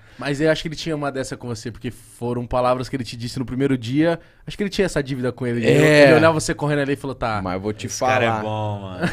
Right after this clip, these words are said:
Speaker 2: Até
Speaker 3: <laughs> Eu
Speaker 2: lá,
Speaker 3: me
Speaker 2: velho, eu vou,
Speaker 3: precipitei.
Speaker 2: tive que ralar pra caramba, mas minha atitude, de alguma forma, trouxe, né? E quando ele reconheceu, assim, publicamente, ele meio que se emociona quando ele começa a falar, ele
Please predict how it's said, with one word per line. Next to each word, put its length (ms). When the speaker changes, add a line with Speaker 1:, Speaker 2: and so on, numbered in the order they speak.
Speaker 2:
Até 400
Speaker 3:
<laughs> 140
Eu 160
Speaker 2:
lá, 260
Speaker 3:
me 80
Speaker 2:
velho, 220
eu 40
vou, 120
Speaker 3:
precipitei. 140
Speaker 2:
tive 180
que 160
ralar 480
pra 180
caramba, 480
mas 160
minha 120
atitude, 440
de 60
alguma 260
forma, 400
trouxe, 460
né? 220
E 100
quando 220
ele 100
reconheceu, 560
assim, 240
publicamente, 800
ele 140
meio 160
que 80
se 80
emociona 480
quando 140
ele 100
começa 320
a 20
falar, 360
ele 140